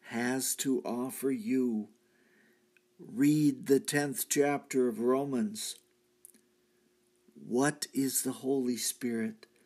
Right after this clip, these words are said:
telling you this very moment? And that's the Two Minute Podcast.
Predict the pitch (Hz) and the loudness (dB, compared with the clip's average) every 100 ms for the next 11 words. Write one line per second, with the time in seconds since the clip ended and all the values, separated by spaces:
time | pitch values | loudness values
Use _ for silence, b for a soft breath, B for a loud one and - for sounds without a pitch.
0 | b b b _ _ _ - 139 139 120 | b b b _ _ _ -2 2 2 2
1 | 107 101 107 - 107 - - - 113 123 | 0 -2 -4 -4 -2 -2 -4 -2 0 2
2 | 123 120 117 b b b b 95 104 98 | 0 -2 -6 b b b b -8 -6 -6
3 | - - - - _ _ _ _ _ _ | -12 -14 -14 -16 _ _ _ _ _ _
4 | b b b b b b _ _ _ _ | b b b b b b _ _ _ _
5 | _ _ _ _ _ _ _ _ _ - | _ _ _ _ _ _ _ _ _ 0
6 | 123 135 - 139 - 147 160 160 151 156 | 2 4 2 2 0 0 2 -2 0 0
7 | 160 180 - 170 202 233 233 - - | 2 2 4 4 6 4 2 -4 -8